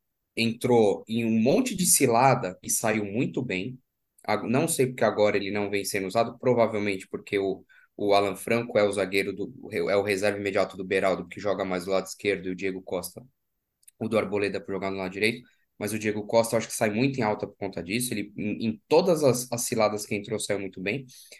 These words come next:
E o Alan Franco se recuperou das pataquadas do primeiro semestre, se encontrou e também toda vez que, que, que é acionado, corresponde bem.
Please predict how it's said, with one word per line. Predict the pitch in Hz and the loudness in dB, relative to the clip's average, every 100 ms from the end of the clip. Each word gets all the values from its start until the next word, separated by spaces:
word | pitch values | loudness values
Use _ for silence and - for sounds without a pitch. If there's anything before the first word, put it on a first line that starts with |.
| _ - | _ 2
E | |
o | 127 | 6
Alan | 151 147 | 6 4
Franco | 135 120 120 139 131 156 156 160 160 160 - - _ - | 2 2 4 2 2 0 2 2 0 0 -4 -12 _ -14
se | - - | -4 0
recuperou | 135 143 - 170 151 135 131 151 | 2 2 2 4 6 8 8 6
das | 151 139 135 - | 6 4 4 0
pataquadas | 123 123 123 - 117 113 | 0 0 0 2 4 2
do | 113 | 0
primeiro | 110 107 | 0 0
semestre, | - 104 101 107 135 147 165 160 - _ _ | 0 -4 0 2 4 2 -2 -4 -6 _ _
se | - 123 | -2 0
encontrou | 120 120 117 113 113 113 131 156 | 2 2 0 0 0 4 6 6
e | 147 139 | 4 2
também | 143 120 113 | 2 2 0
toda | 131 151 143 | 2 2 4
vez | 131 123 123 | 4 4 2
que, | - 113 110 | 0 0 0
que, | - 113 110 107 98 98 | 0 2 4 2 0 -2
que | - | 2
é | |
acionado, | 107 - 113 101 104 120 117 | 2 2 -2 0 0 0 -4
corresponde | 117 110 - 117 110 | -4 -4 0 0 0
bem. | 92 110 135 | 0 2 2